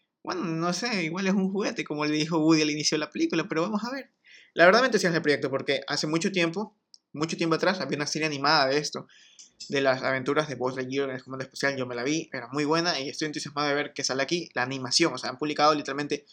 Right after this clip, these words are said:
una foto y un inicio que era como que el título, pero se ve muy bueno, la verdad. Eh, Pixar ha aumentado sus gráficos a mil, me encanta cómo se ve la película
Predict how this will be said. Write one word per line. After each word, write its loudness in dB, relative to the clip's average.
una 6
foto 2
y -4
un -2
inicio -4
que -4
era -2
como -12
que -12
el -16
título, 0
pero 4
se 0
ve 4
muy 0
bueno, -4
la -4
verdad. 0
Eh, 0
Pixar 2
ha 6
aumentado 2
sus -12
gráficos -4
a -6
mil, 0
me -8
encanta -2
cómo -6
se -4
ve 0
la -2
película -2